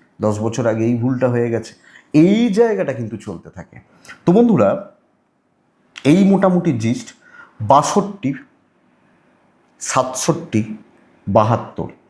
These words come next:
বাষট্টি মানে আট, সাতষট্টি মানে সাত আর ছয় তেরো, তিন আর একে চার, হ্যাঁ,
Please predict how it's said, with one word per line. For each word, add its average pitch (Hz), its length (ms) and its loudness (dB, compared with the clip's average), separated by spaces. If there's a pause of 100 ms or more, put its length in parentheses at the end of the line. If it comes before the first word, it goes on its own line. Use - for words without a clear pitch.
(400)
বাষট্টি 127 420 0
মানে 117 180 2
আট, 98 280 -2 (540)
সাতষট্টি 143 600 -2
মানে 107 280 0 (520)
সাত 104 220 -2
আর 135 140 2
ছয় 104 280 0
তেরো, 95 280 -2
তিন 110 180 -2
আর 101 100 2
একে 98 200 -2
চার, 82 340 -2 (480)
হ্যাঁ, 143 220 -2